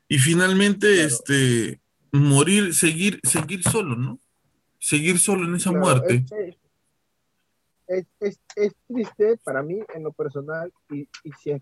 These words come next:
Speaker 2: que llegan a escuchar este video en un futuro, que sé que va a seguir por años, este, este podcast y todo lo demás, que van a decir, "Podcast, Asu, eso es vintage",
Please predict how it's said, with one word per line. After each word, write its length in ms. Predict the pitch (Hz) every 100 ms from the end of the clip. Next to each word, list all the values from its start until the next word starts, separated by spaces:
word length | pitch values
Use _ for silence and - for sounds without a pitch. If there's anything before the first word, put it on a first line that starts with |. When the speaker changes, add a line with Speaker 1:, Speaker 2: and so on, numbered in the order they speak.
| -
Speaker 2:
que 240 | 135 135 131 _ _
llegan 260 | 156 170 190
a 40 |
escuchar 480 | 165 127 127 151 151
este 240 | 147 -
video 920 | 139 127 131 135 135 131 127 117 110 107
en 160 | 110
un 100 | 131
futuro, 520 | 135 139 131 135 135 -
que 160 | 107 104 _ _ _
sé 120 | - 143
que 120 | 143
va 100 | 143
a 60 | 135
seguir 320 | 139 135 135 _ _ _ _ _ _
por 180 | - 139
años, 340 | 156 147 156 156 147 _ _ _ _ _ _ _ _ _ _ _
este, 600 | 131 120 - 123 117 110
este 240 | - 123 120
podcast 420 | - 135 - 117
y 40 | 110
todo 200 | 113 113
lo 120 | 110
demás, 400 | 107 107 131 - _ _ _ _ _ _ _ _ -
que 100 | 123
van 180 | 123 139
a 20 |
decir, 260 | 135 139
"Podcast, 400 | 135 185 180 160
Asu, 340 | 180 170 113 104
eso 180 | - 131
es 60 | 135
vintage", 460 | 170 170 98 -